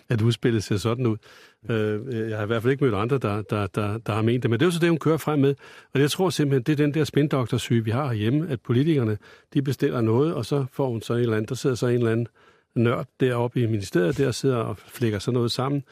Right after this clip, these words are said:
og sidder og sidder med en mikrometerskrue, og så, så kan man måske argumentere sådan og sådan og sådan. Og så kan man, ved at bruge det der overskrift, så kan man måske score, øh, score dags-, dagsordenen her i dag og i morgen,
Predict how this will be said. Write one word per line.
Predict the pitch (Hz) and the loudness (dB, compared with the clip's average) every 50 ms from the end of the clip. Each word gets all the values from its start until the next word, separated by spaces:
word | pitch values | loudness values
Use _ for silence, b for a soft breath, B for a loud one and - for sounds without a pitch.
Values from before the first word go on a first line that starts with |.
| B B B B B B B | B B B B B B B
og | 117 107 | -4 -2
sidder | - - 127 123 | 0 2 2 2
og | 123 110 | 0 0
sidder | - 120 117 | 0 0 2
med | 117 117 | 2 2
en | 110 | 2
mikrometerskrue, | 107 104 - - 113 120 139 160 143 - - 127 113 110 | 0 -2 0 2 2 2 2 2 -2 -4 -2 -4 -4 -2
og | 120 - | -2 -2
så, | - 120 | -2 -2
så | - - 107 117 | -2 -2 -4 -4
kan | 123 147 | -2 -2
man | 123 | 0
måske | 107 104 - - 98 | 0 -2 -2 -4 -8
argumentere | 95 90 92 101 - - 113 95 | -8 -8 -8 -10 -8 -8 -8 -6
sådan | - 131 139 | -2 -2 -2
og | 120 | 0
sådan | - 117 110 | 0 -2 -4
og | 104 | -4
sådan. | - 117 120 117 B B B B B B B B | -2 -2 -4 -4 B B B B B B B B
Og | - 113 | -6 -4
så | - 135 | -2 0
kan | 123 131 | 0 0
man, | 120 113 101 - b b b b b b | 0 0 -2 -4 b b b b b b
ved | - 143 | 0 0
at | 139 127 | 0 0
bruge | - 123 131 131 | 0 -4 -4 -2
det | 139 123 | -2 -2
der | 123 113 | -2 -2
overskrift, | 104 104 123 117 - - 110 104 | -2 -2 -2 -4 -4 -4 -6 -4
så | - 131 | -4 -4
kan | 113 123 | -2 0
man | 120 113 113 | 0 2 2
måske | 151 175 - - 147 127 | 2 2 2 0 -2 -2
score, | - - - 127 113 113 127 135 135 143 131 113 | -2 -2 0 2 2 2 2 2 2 0 0 0
øh, | 107 104 107 - - 131 - | 0 0 -2 -2 -4 -6 -8
score | - - 127 120 127 123 110 107 | -8 -4 -2 -2 0 0 -2 -4
dags-, | - - 107 110 120 - - - | -6 -6 -6 -6 -6 -8 -8 -6
dagsordenen | 117 120 123 - - 117 113 107 107 98 | -4 -4 -4 -4 -4 -4 -4 -4 -4 -2
her | 120 120 | -2 -2
i | 113 | -2
dag | 98 113 113 113 113 | -2 -2 -2 -2 -2
og | 110 110 | -2 -2
i | |
morgen, | 107 98 92 98 110 120 | -4 -4 -4 -4 -4 -6